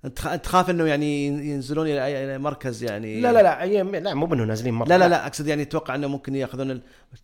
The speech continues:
Speaker 1: أحد عشر، العاشر، ال-
Speaker 2: لا، ما أتوقع
Speaker 1: آه.
Speaker 2: لهالدرجة، لكن، آه، شو التوب فور صعبة جدًا.
Speaker 1: توب فور لا
Speaker 2: إيه.
Speaker 1: هين، إيه، صعب، صعب التوب فور.
Speaker 2: جدًا، جدًا.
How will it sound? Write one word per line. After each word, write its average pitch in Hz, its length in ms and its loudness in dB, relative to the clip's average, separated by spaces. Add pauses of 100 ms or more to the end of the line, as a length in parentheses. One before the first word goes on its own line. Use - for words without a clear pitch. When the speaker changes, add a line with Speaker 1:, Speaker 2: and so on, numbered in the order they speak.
(160)
Speaker 1:
أحد - 460 -8
عشر، 131 360 0
العاشر، 120 540 -2
ال- 180 280 -4
Speaker 2:
لا، 180 280 4
ما 180 280 4
أتوقع 123 360 -2
Speaker 1:
آه. 123 40 0
Speaker 2:
لهالدرجة، 127 600 0
لكن، 151 560 0
آه، 135 480 0 (720)
شو - 120 -12
التوب - 200 -4
فور 175 200 -2
صعبة 98 320 -12
جدًا. - 240 -20 (600)
Speaker 1:
توب 180 100 0
فور 208 200 0
لا 196 140 4
Speaker 2:
إيه. - 20 2
Speaker 1:
هين، 143 280 0 (120)
إيه، 160 200 -2
صعب، 123 280 -2
صعب 113 260 -4
التوب 110 200 -12
فور. - 220 -12 (160)
Speaker 2:
جدًا، 131 300 -4
جدًا. 127 480 -4